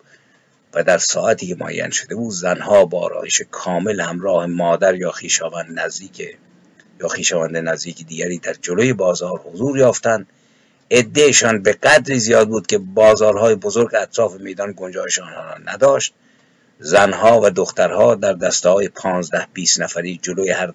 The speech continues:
در حاضر می‌شدند. خواجه سرایان در تشخیص این نوع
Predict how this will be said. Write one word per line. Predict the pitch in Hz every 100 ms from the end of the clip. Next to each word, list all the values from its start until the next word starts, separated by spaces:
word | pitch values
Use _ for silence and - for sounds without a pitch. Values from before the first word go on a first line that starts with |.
| _
در | 92 92 - _ _ _ _ -
حاضر | 85 101 139
می‌شدند. | 135 - 117 123
خواجه | - 98 92 85
سرایان | - 87 82 92 92 - - _ _ _ - - -
در | 90 -
تشخیص | 98 90 - 120 -
این | 104 107
نوع | 104